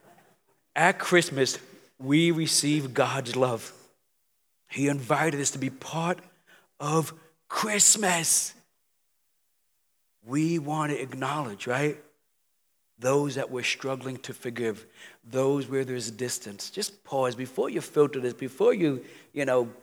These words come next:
categorize this. Listen, just let God, Holy Spirit, melt your heart.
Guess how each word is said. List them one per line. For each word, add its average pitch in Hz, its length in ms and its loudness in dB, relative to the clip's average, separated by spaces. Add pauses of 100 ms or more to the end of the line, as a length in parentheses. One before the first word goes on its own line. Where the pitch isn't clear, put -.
(440)
categorize 127 640 0
this. 117 200 -10 (320)
Listen, 135 500 -4
just 180 280 -6 (120)
let 147 420 -4
God, 147 280 0
Holy 143 320 0
Spirit, 139 380 -2
melt 139 380 -2
your 143 100 6
heart. 117 280 2